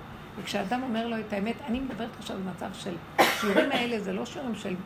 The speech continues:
לעולם, זה ביני לביני. אנחנו פותחים קופסה, ואנחנו מדברים עכשיו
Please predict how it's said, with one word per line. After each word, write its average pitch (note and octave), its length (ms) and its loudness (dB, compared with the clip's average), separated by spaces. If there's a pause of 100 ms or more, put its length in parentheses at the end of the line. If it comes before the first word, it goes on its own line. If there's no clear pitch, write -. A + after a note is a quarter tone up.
(340)
לעולם, E3+ 440 0
זה D#3 120 -2
ביני F#3 300 2
לביני. A#3 560 0 (340)
אנחנו G#3 280 -2
פותחים G#3 280 -4 (100)
קופסה, G3+ 320 -6 (540)
ואנחנו G3 420 2
מדברים G#3+ 320 2
עכשיו C4+ 200 -4